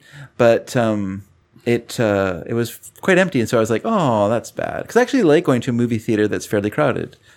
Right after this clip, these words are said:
So I like to be, I like to feel the audience's reactions to stuff. Like, I like to hear them laugh to the jokes. And fortunately, there was enough people there that when they laughed, there was, like, a laughter in the room. So that was nice. It, to be fair, it was a Wednesday night.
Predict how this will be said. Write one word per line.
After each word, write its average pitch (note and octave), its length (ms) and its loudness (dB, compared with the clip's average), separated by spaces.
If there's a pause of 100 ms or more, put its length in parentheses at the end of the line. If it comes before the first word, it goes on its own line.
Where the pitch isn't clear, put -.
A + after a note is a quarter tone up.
(100)
So - 120 -2
I A#2 60 4
like A#2+ 340 2
to - 120 -10
be, A2+ 460 0 (420)
I C3 40 2
like C3+ 160 2
to C3 60 -4
feel B2+ 420 0
the A#2 100 4
audience's A2 420 2
reactions G2 420 -2
to - 60 -10
stuff. - 380 -10
Like, - 220 -10
I - 40 -20 (360)
like G#2 60 -4
to G#2+ 60 -2
hear A2 60 2
them G2+ 160 0
laugh C3 420 0
to - 80 -20
the - 80 -8
jokes. E3+ 440 -2
And G#2 160 -6 (240)
fortunately, A3+ 320 2
there F3 80 6
was D3 80 6
enough D3+ 240 4
people B2+ 200 0
there G#2+ 200 4
that G2+ 120 2
when G#2+ 120 0
they G#2 80 4
laughed, F2+ 320 0
there G2 100 -2
was, F#2+ 140 -2
like, F#2 220 -8
a G2 120 -4
laughter F2+ 380 -4
in F#2 60 -8
the F#2 80 -6
room. F2+ 260 -6
So F2+ 160 -8
that F2 100 -2
was F2 160 -10
nice. F2+ 240 -10 (300)
It, D3+ 200 2
to - 60 -12
be G3 100 2
fair, D3 120 6
it A2+ 60 6
was B2+ 140 4
a A#2+ 60 2
Wednesday A2 380 0
night. F2 460 -8